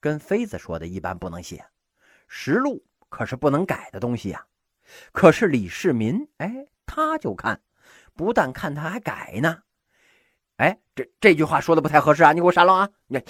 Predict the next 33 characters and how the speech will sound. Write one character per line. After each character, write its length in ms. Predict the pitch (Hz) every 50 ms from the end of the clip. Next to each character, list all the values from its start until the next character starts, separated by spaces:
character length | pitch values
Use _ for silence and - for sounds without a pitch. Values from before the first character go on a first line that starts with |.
| - - -
你 120 | 127 123 113
不 140 | - 143
删 160 | - - 156 147
的 80 | 151
话， 80 | 131 113
我 100 | 110 135
弄 280 | 180 285 370 330 190
死 160 | - 131 135 131
你。” 200 | 120 127 135 - _ _ _ _ _ _ _ _ _ _ _ _ _ _ _ _ _ _
不 100 | - 123
过 180 | 143 143 107 -
呀， 60 | - _ _ _ _ _ _ _ _
甭 300 | - 127 - 220 277 277
管 180 | 214 - 87 82 -
这 160 | - 113 104
李 200 | 92 87 71 73
世 220 | - - - 113
民 260 | 98 90 92 123 180
继 280 | - - - 196 147 104
位 160 | 101 95 87
的 100 | - 78
手 340 | - - - 87 - 82 90
段 300 | - 135 123 98 85 - -
有 180 | - 101 92 92 -
多 280 | - 165 170 170 151
野 240 | 127 101 80 - 80
蛮、 260 | 71 71 82 92 110 117
多 220 | - - 156 -
残 320 | 151 - - - 92 127 147
酷、 180 | - - 123 98
多 220 | - 143 151 165
血 140 | - - 151
腥， 300 | 104 - 147 165 175